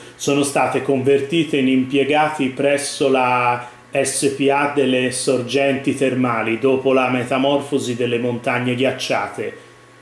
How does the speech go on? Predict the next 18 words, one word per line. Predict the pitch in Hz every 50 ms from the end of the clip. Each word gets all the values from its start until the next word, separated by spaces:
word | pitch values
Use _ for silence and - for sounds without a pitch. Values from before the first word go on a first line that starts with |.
| - - -
Si | - - - 151
sono | - - 160 147 147 143
dati | 131 147 143 135 127 117 - - - - 131 123
all'allevamento | 123 123 123 127 127 127 127 127 131 131 135 135 147 151 160 160 135 - - - 160 151 151 147
e | 147 135
alla | 131 127 127 127
cura | 127 - 151 147 147 147 139 127
dei | 123 127 123
piranha, | 120 127 131 131 127 117 107 107 107 107 107 107 104 110 - - - - - - -
un | - 139 139
lavoro | 135 131 123 139 156 160 147 143 -
tanto | - 147 139 131 127 - 139
sciocco | - - - - 160 139 120 113 101 - - - 120 107 - - - - - -
quanto | - - 143 135 135 131 127 -
il | 135 123 127
titolo | - - 147 139 - 139 127 131 127
stesso | 131 - - 156 151 147 151 - 156 135
suggerisce. | 135 - 135 127 117 120 131 123 120 110 107 101 - - - - 120 104 104